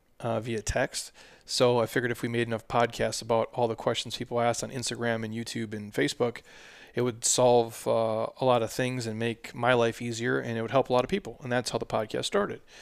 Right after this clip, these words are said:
And then it kind of morphed into this thing where I'm like, "Well, if I can help people, you know, feel the way that I feel internally in terms of,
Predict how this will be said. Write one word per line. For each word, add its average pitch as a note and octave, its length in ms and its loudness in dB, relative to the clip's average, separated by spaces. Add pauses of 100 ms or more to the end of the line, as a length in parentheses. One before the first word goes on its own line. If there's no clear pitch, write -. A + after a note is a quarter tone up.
(400)
And B2+ 100 0
then G3 100 6
it A3+ 60 0
kind F#3 140 4
of D#3+ 80 4
morphed D3 300 4
into C#3 140 -2
this C3 240 0
thing A#2+ 360 -2
where A2+ 640 2
I'm B2 140 0
like, A#2 200 -2
"Well, C#3 400 0 (440)
if B2+ 140 0
I F#3+ 160 10
can C#3 160 -2
help B2 220 0
people, - 460 -10 (760)
you C3+ 80 -2
know, A2+ 360 0 (480)
feel D3+ 360 4
the C#3 60 4
way C#3 120 8
that B2 120 4
I D3+ 180 4
feel - 400 -10 (240)
internally C3+ 720 -2 (380)
in C3 120 -6
terms C3+ 340 0
of, A#2+ 320 4